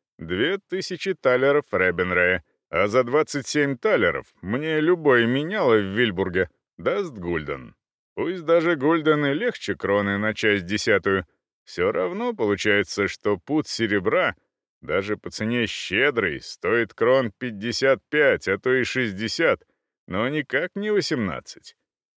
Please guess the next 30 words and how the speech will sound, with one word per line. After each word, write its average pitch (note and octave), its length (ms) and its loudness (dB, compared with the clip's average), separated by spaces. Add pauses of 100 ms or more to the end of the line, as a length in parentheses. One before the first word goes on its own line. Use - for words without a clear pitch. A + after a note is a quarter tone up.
(200)
Вот G#2 260 -4
оттого D3 460 2
и F3 100 0
кажется A#2+ 640 0
мне, F2 300 -2
что B2+ 360 0
вы D#3 280 0
меня, B2+ 480 -2
господа G#2 600 0
купцы, C#2+ 580 -8
за F#2+ 260 -2
болвана A#2 680 0
держите». C#2+ 680 -10 (560)
«Так - 200 -8
вы C3 120 0
говорите A2 540 0
про G2+ 220 -2
чеканную G#2+ 640 -2
монету, G#2+ 600 -4
господин, D2 760 -8
а A#2 120 0
мы-то G#2 460 -2
у F#2 40 -2
вас F#2 260 -2
покупаем F#2 600 -2
металл», A2+ 640 -4 (380)
заметил E2+ 500 -4
один E2 280 -2
из E2 100 -12
купцов. - 400 -14